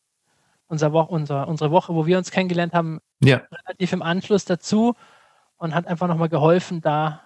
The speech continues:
Speaker 1: das zu festigen und in
Speaker 2: Ja,
Speaker 1: die Richtung
Speaker 2: super.
Speaker 1: zu schieben.
Speaker 2: Jetzt muss ich kurz einwerfen, also die Woche, von der Bastian spricht, ähm, die haben wir jetzt gerade, ähm, vor zwei Wochen <laughs> zusammen verbracht, ähm, oder nee, letzte Woche, ne? Letzte Woche war's.
Speaker 1: Letzte Woche, ja.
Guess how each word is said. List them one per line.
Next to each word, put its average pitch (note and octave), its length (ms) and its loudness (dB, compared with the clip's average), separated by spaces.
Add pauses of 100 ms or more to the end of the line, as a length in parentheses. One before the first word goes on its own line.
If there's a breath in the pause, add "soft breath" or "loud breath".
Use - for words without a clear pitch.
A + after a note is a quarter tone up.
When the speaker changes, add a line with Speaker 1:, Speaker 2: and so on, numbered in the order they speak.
(180)
Speaker 1:
das - 160 -12
zu - 140 -8
festigen D3 600 -8
und E3 160 -14
in A2 100 2
Speaker 2:
Ja, G2+ 80 4
Speaker 1:
die F#2 80 2
Richtung F#2+ 180 2
Speaker 2:
super. F#2 100 0
Speaker 1:
zu - 80 -20
schieben. - 220 -20 (720 loud breath)
Speaker 2:
Jetzt G2+ 160 4
muss B2+ 140 8
ich C3+ 80 6
kurz C3+ 180 6
einwerfen, C#3 680 6
also A2 420 2
die G#2+ 180 2
Woche, A#2 260 6
von B2 180 2
der A2 140 4
Bastian A2 360 0
spricht, D#3+ 440 2
ähm, A2+ 600 2
die A2 200 0
haben A2+ 160 0
wir A2+ 100 2
jetzt G#2+ 220 0
gerade, A2+ 680 4
ähm, A2 240 -4
vor A2+ 140 2
zwei G#2 260 4
Wochen A2+ 320 4 (180)
<laughs> - 180 -20
zusammen A#2 380 4
verbracht, G#2+ 600 0
ähm, A2+ 380 2
oder G2+ 180 2
nee, A#2+ 140 6
letzte A#2 320 0
Woche, E2+ 200 -2
ne? D#3+ 200 6
Letzte A#2 280 0
Woche F2+ 200 0
war's. C3 300 2
Speaker 1:
Letzte - 340 -14
Woche, C3 60 -16 (120)
ja. C3+ 100 -10